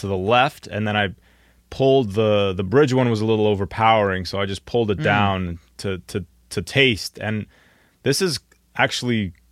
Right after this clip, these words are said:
Speaker 1: similar to how I, I end up mixing acoustic guitars for certain things, because you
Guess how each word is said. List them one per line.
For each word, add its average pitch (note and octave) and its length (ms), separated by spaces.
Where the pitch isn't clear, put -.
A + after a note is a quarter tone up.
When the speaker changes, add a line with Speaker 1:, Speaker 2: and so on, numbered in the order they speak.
Speaker 1:
similar C3 500
to A2+ 220
how A2 180
I, G2+ 400
I A2 80
end A2+ 140
up F#2+ 80
mixing A#2 320
acoustic B2+ 460
guitars B2 500
for G#2 160
certain A2+ 440
things, G2+ 500
because G#2 260
you G#2+ 80